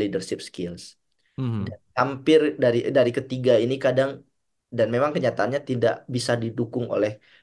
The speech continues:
Speaker 1: institusi pendidikan, khususnya universitas sekarang gitu. Jadi etika kerja, ya sekarang mahasiswa kadang dikasih tugas dikit aja udah, udah mental gitu.
Speaker 2: Ya.
Speaker 1: Saya juga kadang khawatir ngasih tugas terlalu banyak nanti mental health-nya kena gitu.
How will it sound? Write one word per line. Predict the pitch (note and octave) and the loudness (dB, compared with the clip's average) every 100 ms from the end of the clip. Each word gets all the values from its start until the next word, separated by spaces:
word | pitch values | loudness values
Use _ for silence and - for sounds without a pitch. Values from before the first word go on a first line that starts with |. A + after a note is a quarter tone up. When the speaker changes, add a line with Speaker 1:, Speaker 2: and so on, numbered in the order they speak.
| - | -14
Speaker 1:
institusi | A#2+ A2+ - A2 G#2+ G#2+ | -12 -8 -4 -4 -2 -2
pendidikan, | G#2 G2+ G#2 A#2+ A2+ | -2 -2 0 0 -2
khususnya | G#2 A2+ A#2 G#2+ | -8 -4 -2 -2
universitas | G#2 G#2 - - G2 - | -6 -12 -10 -6 -6 -6
sekarang | F2+ F2 F2+ F2+ | -12 -12 -12 -12
gitu. | - - - | -14 -14 -10
Jadi | F2+ A#2+ A#2+ A#2 - - _ - | -2 0 -2 -4 -20 -20 _ -6
etika | A2+ B2+ B2+ C3 | -4 2 2 2
kerja, | A#2 C3 D3 D3+ - _ _ _ - A#2+ | 4 6 6 6 0 _ _ _ 0 2
ya | A#2 | 2
sekarang | A#2 A#2+ C#3 | 2 2 2
mahasiswa | C3+ B2 B2 B2+ | 0 0 0 2
kadang | B2+ C3+ C3 | 2 0 -2
dikasih | A2+ A#2 A2+ | -2 -4 -2
tugas | A#2 B2+ A#2+ | 2 2 0
dikit | A#2 A#2+ B2 | -2 0 4
aja | C3 C#3 | 6 6
udah, | A2 G#2 A2+ _ _ _ A#2+ | 4 2 -4 _ _ _ -8
udah | A#2 A#2 | -4 -2
mental | B2+ B2+ A#2+ A2+ A2 | 2 4 6 4 2
gitu. | - G#2 G2 | -2 -4 -2
Speaker 2:
Ya. | G#2+ A2+ G#2+ G#2 - | 0 2 2 -2 -6
Speaker 1:
Saya | - | -2
juga | C3 A#2+ | 2 2
kadang | A#2+ C#3 C3+ | 4 4 6
khawatir | B2+ C3 C3+ D3 C3 | 6 6 6 4 4
ngasih | B2+ C3 | 0 0
tugas | C3+ B2+ | 2 2
terlalu | B2 B2 B2 | 4 2 2
banyak | A2+ C3+ C3+ | 0 0 0
nanti | A#2+ D3+ D#3 D#3 - _ _ _ - A2+ A2+ | 0 2 0 -2 -16 _ _ _ -14 -10 -4
mental | C3 B2 C3 A#2+ | -2 2 2 4
health-nya | C#3+ C#3+ C#3+ | 2 2 0
kena | C#3+ C#3+ - | 0 0 -2
gitu. | A#2+ | -6